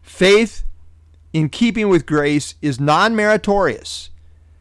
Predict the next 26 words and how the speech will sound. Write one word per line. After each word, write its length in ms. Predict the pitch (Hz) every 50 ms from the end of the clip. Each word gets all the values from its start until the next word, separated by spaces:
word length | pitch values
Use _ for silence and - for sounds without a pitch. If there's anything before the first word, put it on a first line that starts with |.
| _ _ _ _ _ -
but 180 | - 185 196 160
does 320 | 180 240 254 311 311 262
in 120 | - 226 190
fact 340 | - - 175 170 175 - -
involve 420 | 175 165 139 160 165 180 185 185
an 160 | 127 165 165
obedient 600 | 156 151 135 110 113 175 202 233 214 208 175 143 -
response 580 | 147 156 135 - - - 170 160 165 175 175
to 100 | - 175
the 120 | 151 143 147
truth 340 | - - 185 165 156 135
of 120 | 143 135 123
who 180 | 139 165 156
Jesus 480 | 131 92 127 156 160 156 127 147 139 120
is 260 | 135 131 127 123 117
as 180 | 131 120 110 -
Lord 540 | 127 120 131 143 131 120 110 110 107 104 - _ _ - - _ -
and 160 | 113 113 117
Savior. 560 | - - 131 117 110 104 90 - 90 - - _ _ - - - _ _ -
Thought, 440 | - - 160 160 196 220 - - - _ _ _ - - - - - _ -
accountability 760 | - - - 185 202 247 277 269 269 254 240 233 220 226 220
and 100 | 220 190
judgment 440 | 147 190 190 190 175 165 196 190 139
make 240 | 165 151 143 - -
no 360 | 135 135 151 175 226 277 311
sense 600 | 226 - 202 160 113 - - - - - - -